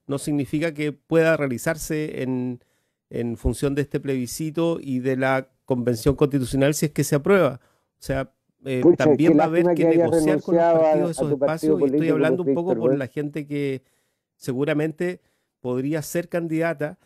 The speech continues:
Speaker 1: y que de partida tiene un problema de entrada enorme, que es precisamente no ser parte de los partidos políticos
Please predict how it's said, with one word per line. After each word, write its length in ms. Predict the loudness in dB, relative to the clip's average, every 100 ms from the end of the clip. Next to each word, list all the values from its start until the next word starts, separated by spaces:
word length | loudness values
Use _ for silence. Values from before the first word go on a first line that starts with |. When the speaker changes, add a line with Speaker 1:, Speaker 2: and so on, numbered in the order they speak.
| _ _ _ -12
Speaker 1:
y 140 | -10
que 480 | -4 -2 -2 -4 -12
de 260 | _ -8 -6
partida 560 | -6 -10 -8 -4 -2
tiene 200 | -2 -2
un 80 | -2
problema 800 | -2 -4 -2 -2 -4 -4 -6 -10
de 160 | -8 -6
entrada 760 | -6 -6 -6 -4 -4 -4 -10 -10
enorme, 680 | -6 -2 0 -2 -4 -8 -10 _ _ _ _ _
que 160 | -4 -4
es 60 |
precisamente 840 | -4 -8 -8 -8 -6 -4 -6 -6 -6
no 400 | -4 -4 -6 -8
ser 260 | -8 -8 -8
parte 540 | -8 -8 -8 -8 -6
de 120 | -6
los 140 | -8 -8
partidos 440 | -10 -8 -6 -6
políticos 680 | -6 -6 -6 -8 -6 -6